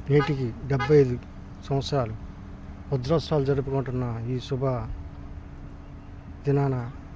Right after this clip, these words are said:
ఎన్టీఆర్ అభిమానులకు నా శుభాకాంక్షలు. మరి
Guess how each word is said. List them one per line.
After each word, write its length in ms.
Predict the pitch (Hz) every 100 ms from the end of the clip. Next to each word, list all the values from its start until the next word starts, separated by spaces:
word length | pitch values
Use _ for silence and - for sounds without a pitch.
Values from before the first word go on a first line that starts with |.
| - - - - - -
ఎన్టీఆర్ 360 | 139 127 156 143
అభిమానులకు 720 | 139 131 143 139 131 123 139 180 - - - - - - - - - - -
నా 120 | 139 131
శుభాకాంక్షలు. 760 | - 127 139 135 117 - 113 - - - - - - - - - - - - - - - - - - - - - - - - - - - - - - 131
మరి 300 | 120 117